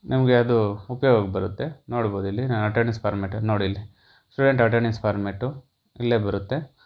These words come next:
ಸ್ಕೂಲ್ ನೇಮು, ಸ್ಕೂಲ್ ಕೋಡು, ಮೀಡಿಯಮ್ಮು, ಡಿಸ್ಟಿಕ್ಕು, ಸ್ಕೂಲ್ ನೇಮು, ಸ್ಟ್ಯಾಂಡರ್ಡು, ಬಿ ಆರ್ ಸಿ ಬ್ಲಾಕು, ಅಕಾಡೆಮಿಕ್ ಇಯರು, ಇಲ್ಲಿ ನೋಡಿ ಸೀರಿಯಲ್ ನಂಬರು, ಸ್ಟೂಡೆಂಟ್ ನೇಮು, ಎನ್ರೋಲ್ಮೆಂಟ್ ನೇಮು.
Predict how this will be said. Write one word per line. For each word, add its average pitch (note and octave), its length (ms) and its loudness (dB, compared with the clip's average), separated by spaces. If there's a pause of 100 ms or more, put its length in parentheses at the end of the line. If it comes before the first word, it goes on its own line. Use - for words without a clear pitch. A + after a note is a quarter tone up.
(200)
ಸ್ಕೂಲ್ B2 320 0
ನೇಮು, A2 300 2
ಸ್ಕೂಲ್ A#2 320 -4
ಕೋಡು, A2 460 0
ಮೀಡಿಯಮ್ಮು, A2+ 800 0 (360)
ಡಿಸ್ಟಿಕ್ಕು, A#2 540 -2
ಸ್ಕೂಲ್ A#2+ 360 -2
ನೇಮು, A2+ 260 0
ಸ್ಟ್ಯಾಂಡರ್ಡು, A2 840 0 (260)
ಬಿ A#2+ 140 2
ಆರ್ A#2 160 6
ಸಿ A2 100 -2
ಬ್ಲಾಕು, A2+ 500 2
ಅಕಾಡೆಮಿಕ್ A2 680 -2
ಇಯರು, A2+ 440 -4 (180)
ಇಲ್ಲಿ A2+ 100 -6
ನೋಡಿ A2+ 200 -4
ಸೀರಿಯಲ್ A#2 280 4
ನಂಬರು, G#2 480 -2
ಸ್ಟೂಡೆಂಟ್ B2 680 -2
ನೇಮು, A2 420 0
ಎನ್ರೋಲ್ಮೆಂಟ್ A2+ 540 2
ನೇಮು. G#2 420 -4